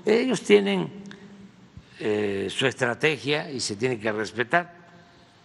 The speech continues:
Pero yo sí consideré, porque la gente estaba planteando en las redes, no así muchos, ¿eh?,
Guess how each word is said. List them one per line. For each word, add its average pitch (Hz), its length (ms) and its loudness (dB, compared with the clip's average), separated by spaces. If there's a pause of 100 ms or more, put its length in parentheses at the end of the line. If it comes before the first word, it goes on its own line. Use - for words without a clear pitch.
(240)
Pero 156 140 2
yo 180 140 6
sí 202 180 2
consideré, 185 600 4
porque 165 340 0
la 160 140 4
gente 156 540 -2 (1400)
estaba 135 480 0
planteando 131 640 -2 (840)
en 98 100 -8
las 104 140 -6
redes, 127 560 -2 (2000)
no 160 160 2
así 113 400 -4
muchos, 107 480 -4
¿eh?, 143 100 -10